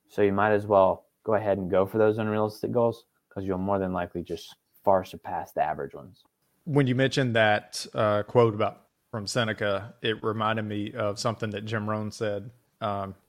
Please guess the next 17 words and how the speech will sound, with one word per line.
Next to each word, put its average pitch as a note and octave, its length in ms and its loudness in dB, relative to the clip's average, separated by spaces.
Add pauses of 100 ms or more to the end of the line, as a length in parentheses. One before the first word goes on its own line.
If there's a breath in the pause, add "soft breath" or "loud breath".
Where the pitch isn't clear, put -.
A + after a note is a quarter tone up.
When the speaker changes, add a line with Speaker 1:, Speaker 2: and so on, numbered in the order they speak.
Speaker 2:
which A#2 320 -2
it's B2 200 -6
not B2+ 320 4
the, G#2+ 380 -2
it's A#2+ 180 -6
not C3 220 0
the A#2 60 -4
blowing A#2+ 360 0
of G#2 80 -2
the G2+ 60 -4
wind, A2 400 0
it's - 160 -8
the G#2+ 100 -8
set A2 240 -2
of F#2 200 -10
the A2+ 80 -14
sail. G#2 440 -4